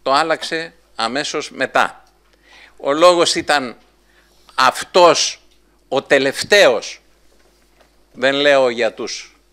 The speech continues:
άλλους παλαιότερους, που δεν πέρασε από την, α, παράταξή μας. Συγκεκριμένα συνεδρίασε η Εκτελεστική Επιτροπή, διότι ήταν περίοδος, από,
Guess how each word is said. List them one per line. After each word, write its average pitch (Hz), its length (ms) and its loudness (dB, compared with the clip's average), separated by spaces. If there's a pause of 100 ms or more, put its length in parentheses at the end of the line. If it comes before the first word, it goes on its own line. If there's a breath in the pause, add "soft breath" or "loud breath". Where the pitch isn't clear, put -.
άλλους 120 440 0
παλαιότερους, 127 800 -4 (680)
που 135 160 -6
δεν 170 340 -2 (380)
πέρασε 170 640 -2 (480)
από 127 420 -6
την, 127 440 -10 (640)
α, 123 380 -2
παράταξή 143 600 -2
μας. - 440 -6 (840)
Συγκεκριμένα 123 640 -6
συνεδρίασε 131 760 -6
η 123 140 -6
Εκτελεστική 117 600 -6
Επιτροπή, 123 460 -10
διότι 120 360 -10
ήταν 127 420 -8
περίοδος, 120 760 -8
από, 120 340 -12